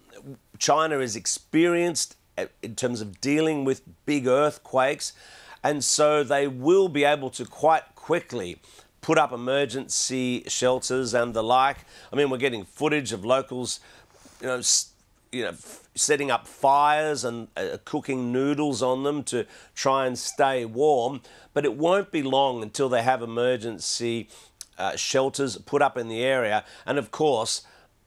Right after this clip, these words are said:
they'll be trying to move as many people as possible out the other way, eh,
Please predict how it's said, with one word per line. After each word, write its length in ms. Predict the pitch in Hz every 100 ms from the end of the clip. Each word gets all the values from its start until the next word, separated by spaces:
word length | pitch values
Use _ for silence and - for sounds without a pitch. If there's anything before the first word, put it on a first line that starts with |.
| _ 123
they'll 80 |
be 120 | 123 104
trying 340 | - 135 139
to 80 | 120
move 220 | 127 123
as 100 | 107
many 240 | 131 139
people 320 | 120 127 101 101
as 100 | 98
possible 540 | 139 139 - 107 110
out 280 | 135 135 -
the 80 | 113
other 180 | 113 135
way, 600 | 123 135 101 87
eh, 20 | 85